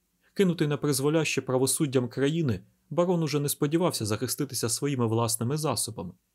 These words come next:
І майже ладен був їхати до Парижа, щоби благати на допомогу якогось старого поліціянта. Спливло два дні. На третій, читаючи газети, він затремтів од радості. Опублікували таку замітку:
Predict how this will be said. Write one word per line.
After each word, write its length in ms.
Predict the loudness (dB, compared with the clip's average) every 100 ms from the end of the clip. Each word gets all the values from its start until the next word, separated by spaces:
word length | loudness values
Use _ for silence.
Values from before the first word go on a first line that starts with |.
| _ -2
І 280 | 2 2 0
майже 440 | 2 2 4 2 2
ладен 360 | 2 4 4 2
був 160 | 0
їхати 360 | 0 0 0 2
до 120 | 2
Парижа, 520 | 2 0 0 -2 -8 -6
щоби 280 | -2 0
благати 460 | 0 0 0 0 2
на 100 | 2
допомогу 640 | 2 2 2 2 2 0 -4 -2
якогось 540 | -2 0 2 2 0
старого 440 | -4 0 2 2 0
поліціянта. 800 | 0 0 0 -2 -2 -6 -14 -20 _ _ _ _ _ _ _ _ _
Спливло 680 | -8 -2 2 4 6 4 2
два 220 | -2 0 0
дні. 340 | -2 -6 -8 _ _ _ _ _ _ _
На 120 | -2
третій, 460 | 0 2 0 0 -2
читаючи 520 | 0 0 2 2 4
газети, 560 | 2 2 0 2 2 2
він 180 | -2 2
затремтів 600 | 2 2 0 0 0 0
од 100 | 0
радості. 580 | 0 -2 -4 -8 -8 -14 _ _ _ _ _ _ _ _ _ _ -4
Опублікували 840 | 0 0 2 2 4 4 6 4 4
таку 300 | 0 0 2
замітку: 600 | 2 2 -2 -8 -20